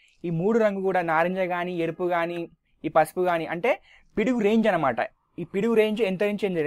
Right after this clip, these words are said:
ఎంత రేంజ్ అనమాట. So, ఎరుపు వచ్చేసి ఎనిమిది కిలోమీటర్లు, నారింజ వచ్చేసి ఎనిమిది నుంచి పదిహేను,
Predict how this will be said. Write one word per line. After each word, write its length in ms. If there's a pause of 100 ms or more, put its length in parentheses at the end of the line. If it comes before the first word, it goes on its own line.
(120)
ఎంత 160
రేంజ్ 220
అనమాట. 280 (440)
So, 40 (200)
ఎరుపు 260
వచ్చేసి 360
ఎనిమిది 280
కిలోమీటర్లు, 580
నారింజ 420
వచ్చేసి 360
ఎనిమిది 300
నుంచి 300
పదిహేను, 460